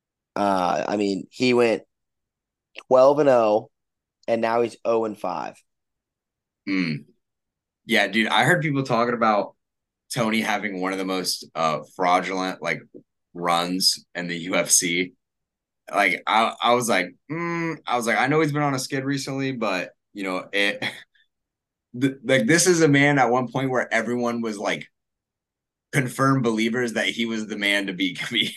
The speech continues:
Speaker 2: Like,
Speaker 1: Yeah,
Speaker 2: everyone
Speaker 1: no, they, they, there was a whole, like, fucking, like, group of people that are like, "Yeah, he's the Messiah. Like, he's gonna
Speaker 2: Yeah.
Speaker 1: defeat Khabib."
Speaker 2: Yeah, he's gonna, he's gonna do his, he's gonna scoop fake sand off the ground and blow it in his face.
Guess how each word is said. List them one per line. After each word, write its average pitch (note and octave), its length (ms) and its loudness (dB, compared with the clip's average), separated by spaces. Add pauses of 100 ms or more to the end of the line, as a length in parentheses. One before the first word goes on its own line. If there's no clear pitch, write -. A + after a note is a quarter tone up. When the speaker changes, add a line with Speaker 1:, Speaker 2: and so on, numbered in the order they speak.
Speaker 2:
Like, A2+ 160 -2
Speaker 1:
Yeah, D#3 200 6
Speaker 2:
everyone B2 100 2
Speaker 1:
no, C#3 120 2
they, C3+ 120 -2
they, C3 200 -2
there C#3 200 0
was D#3+ 160 0
a C#3+ 100 -2
whole, D3 540 -2
like, A2+ 260 -6
fucking, C3 460 -8
like, G2+ 200 -6 (440)
group C#3+ 300 2
of C#3+ 140 -2
people B2 320 -2
that G#2+ 100 -4
are G#2+ 60 -2
like, G#2 180 -6
"Yeah, G2+ 140 -4
he's G2+ 180 -8
the G2+ 80 -10
Messiah. F2+ 460 -10 (160)
Like, F2 140 -14
he's F2+ 220 -6
gonna - 140 -6
Speaker 2:
Yeah. - 60 -8
Speaker 1:
defeat F2 360 -16
Khabib." C#2 160 -12
Speaker 2:
Yeah, - 220 -10
he's F2+ 160 -12
gonna, F#2+ 180 0
he's A2 180 0
gonna A2+ 140 2
do A2 140 4
his, G2+ 240 -4 (280)
he's B2 100 -4
gonna C#3 140 4
scoop - 420 0
fake D3+ 260 2
sand D3 300 0
off B2 120 -2
the A#2+ 80 -8
ground A2 220 -4
and G#2 140 -8
blow A#2 240 2
it A2 40 -2
in A2 80 -2
his G#2 140 -6
face. G2+ 460 -4